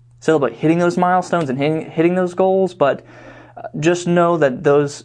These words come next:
you know, those goals that you make may be a little empty if you're kinda just centering it around numbers or YouTube subscribers or followers. A-, and again, I'm not trying to sound pessimistic. I'm not trying to sound jaded in any way, but I want you to kinda go in with this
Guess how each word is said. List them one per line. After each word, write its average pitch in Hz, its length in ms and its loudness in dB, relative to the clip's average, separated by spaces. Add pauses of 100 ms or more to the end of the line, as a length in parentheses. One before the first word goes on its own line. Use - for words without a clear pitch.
(120)
you 107 220 -14
know, 135 260 -2
those 139 220 -4
goals 156 260 2
that 151 180 -2
you 147 80 -2
make 139 280 -2
may 135 240 -2
be 139 140 0
a 131 60 2
little 127 280 0
empty 117 480 -4 (200)
if 131 160 -6
you're 131 120 -6
kinda 139 240 -2
just 123 180 -6
centering 127 320 -2
it 117 80 -2
around 117 500 -2 (220)
numbers 165 480 2
or 123 80 -2
YouTube 131 340 -4
subscribers 127 680 -2
or 113 120 -4
followers. 123 680 0 (120)
A-, 151 180 -6
and 160 120 0
again, 135 160 -2
I'm 120 100 -4
not 175 160 -2
trying 175 140 -2
to 160 40 -6
sound 147 220 -4
pessimistic. 131 640 -4
I'm 120 80 0
not 131 140 -4
trying 123 120 -2
to 117 60 -6
sound 110 220 -6
jaded 143 440 -2 (460)
in 131 80 -6
any 123 160 -2
way, 131 240 0
but 117 380 -4 (360)
I 127 40 0
want 147 180 -2
you 139 60 -2
to 123 40 -4
kinda 127 140 -2
go 127 240 0
in 123 100 0
with 123 120 -2
this 120 260 -6